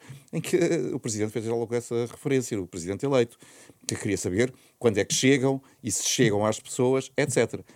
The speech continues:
Portanto, é, é, é estabilidade para que essas coisas se desenvolvam, sejam concretizadas, et cetera.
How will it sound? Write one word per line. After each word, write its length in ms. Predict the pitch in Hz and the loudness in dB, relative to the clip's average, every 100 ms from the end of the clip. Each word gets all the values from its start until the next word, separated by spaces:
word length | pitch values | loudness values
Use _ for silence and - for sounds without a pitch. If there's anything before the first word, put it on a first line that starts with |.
| _ | _
Portanto, 140 | - - | -10 0
é, 180 | 139 156 | 4 4
é, 840 | 139 139 135 123 117 113 - - | 4 0 2 4 4 2 0 0
é 20 | |
estabilidade 580 | 107 - 113 123 147 170 - | 0 0 2 4 4 2 2
para 220 | 190 196 | 4 4
que 160 | 190 180 | 4 0
essas 220 | 160 151 | 0 -2
coisas 260 | 175 147 127 | -2 -2 -2
se 260 | - 139 | -4 -4
desenvolvam, 640 | 117 104 87 113 131 156 156 - - | -2 -4 -2 -2 0 -2 -4 -10 -8
sejam 240 | - 113 | -4 -2
concretizadas, 840 | 101 165 156 139 113 92 120 120 92 | 0 -2 -2 -2 -2 2 2 0 -2
et 140 | 80 | -6
cetera. 260 | - 78 - | -8 -14 -20